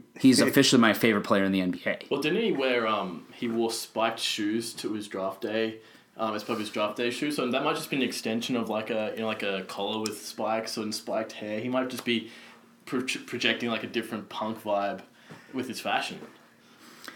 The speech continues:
Speaker 1: That's actually a fair point. I'm now
Speaker 2: I, I
Speaker 1: looking
Speaker 2: know
Speaker 1: up,
Speaker 2: he's
Speaker 1: now I'm looking
Speaker 2: super
Speaker 1: up
Speaker 2: into
Speaker 1: Kelly
Speaker 2: the,
Speaker 1: Oubre punk right
Speaker 2: I know
Speaker 1: now.
Speaker 2: he's super into fashion, which is kind of anti-punk. But, um, I mean, then again,
Speaker 3: That's true, yeah.
Speaker 2: I mean, if he made that kind of money,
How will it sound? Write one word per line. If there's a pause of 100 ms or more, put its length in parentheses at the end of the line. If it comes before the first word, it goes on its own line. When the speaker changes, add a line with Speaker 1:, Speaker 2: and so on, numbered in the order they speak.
(180)
Speaker 1:
That's
actually
a
fair
point.
I'm
now
Speaker 2:
I,
I
Speaker 1:
looking
Speaker 2:
know
Speaker 1:
up,
Speaker 2:
he's
Speaker 1:
now
I'm
looking
Speaker 2:
super
Speaker 1:
up
Speaker 2:
into
Speaker 1:
Kelly
Speaker 2:
the,
Speaker 1:
Oubre
punk
right
Speaker 2:
I
know
Speaker 1:
now.
Speaker 2:
he's
super
into
fashion,
which
is
kind
of
anti-punk. (1000)
But, (320)
um,
I
mean,
then
again,
Speaker 3:
That's
true,
yeah. (380)
Speaker 2:
I
mean,
if
he
made
that
kind
of
money,